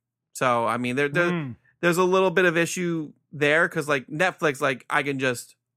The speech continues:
Speaker 2: Are we talking about minutes behind? Or are we talking about beginning of the episode
Speaker 1: Talking
Speaker 2: behind?
Speaker 1: beginning of the episode.
Speaker 2: Ooh, that
Speaker 1: Yeah,
Speaker 2: would piss
Speaker 1: like,
Speaker 2: me off.
Speaker 1: so, like,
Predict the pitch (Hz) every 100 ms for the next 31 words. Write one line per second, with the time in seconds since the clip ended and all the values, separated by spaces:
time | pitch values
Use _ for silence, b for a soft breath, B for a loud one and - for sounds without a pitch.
0 | - 180 196 226 190 175 175 208 240 214
1 | 254 254 262 233 190 190 175 156 131 131
2 | 139 165 156 139 151 - 135 151 147 143
3 | 143 127 120 110 - - - - 135 143
4 | 143 143 127 90 76 131 123 104 92 -
5 | 147 139 135 131 -